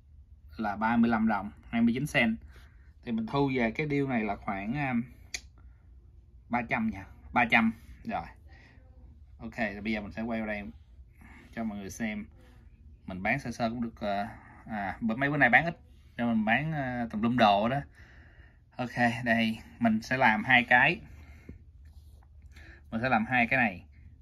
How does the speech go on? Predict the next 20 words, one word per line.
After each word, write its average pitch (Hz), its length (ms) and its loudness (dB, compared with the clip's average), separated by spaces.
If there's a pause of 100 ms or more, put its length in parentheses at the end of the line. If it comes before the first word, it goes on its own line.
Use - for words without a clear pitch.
Tại 110 140 -4
sao? 120 280 4
Một 104 240 -4
cái 139 120 0
này 117 220 2
á, 131 140 4 (140)
thì 110 120 -6
mình 104 200 -6
để 98 280 -4
giá 135 280 -2
là 131 100 2
ba 113 180 4
trăm, 113 380 4
nhưng 120 120 2
mà 110 100 4
cái 127 140 0
này 107 80 0
là 98 60 -2
free 131 220 0
shipping. 127 440 -2